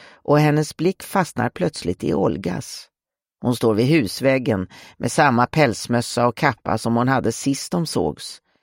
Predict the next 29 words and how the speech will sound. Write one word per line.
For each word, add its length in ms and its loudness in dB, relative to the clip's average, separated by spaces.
Blicken 420 0
är 160 0
obevekligt 800 0
fastlåst 680 -4
på 100 -4
Paula, 480 -4
som 180 -2
inte 180 2
heller 400 4
viker 440 0
med 140 0
blicken. 460 -10
Inte 280 0
förrän 320 2
någon 320 2
intill 340 0
henne 160 0
säger: 500 2
"Jaha, 720 4
det 160 0
ska 220 -4
bli 120 -2
intressant 640 -2
att 80 -6
se 180 2
hur 100 4
utgången 640 0
blir 300 2
idag." 320 2